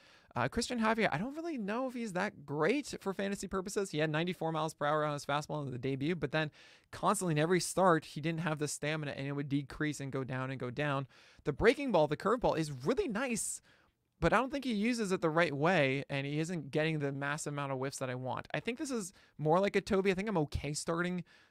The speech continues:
Javier at times, but I don't really think he's that big impact starter, and he just kind of is a fill-in, um, that maybe, I, I don't know. I hope that it will carry on, but yeah, you're not gonna get a ton of innings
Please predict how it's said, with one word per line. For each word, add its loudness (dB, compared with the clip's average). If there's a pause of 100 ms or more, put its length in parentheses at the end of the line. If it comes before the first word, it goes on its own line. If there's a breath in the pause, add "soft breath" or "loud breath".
(100)
Javier 2
at 2
times, -4 (340 loud breath)
but 2 (160)
I -4
don't -4
really 0
think -4
he's -2
that 2
big 0
impact -4
starter, 0
and -4
he -4
just -4
kind -4
of -4
is -8
a -10
fill-in, -6 (380 soft breath)
um, 0
that -2
maybe, 2
I, -6
I 0
don't 0
know. 2
I 4
hope 0
that 2
it -2
will -2
carry -2
on, 0
but -4
yeah, -2
you're -8
not -6
gonna -6
get -6
a -6
ton -8
of -6
innings -8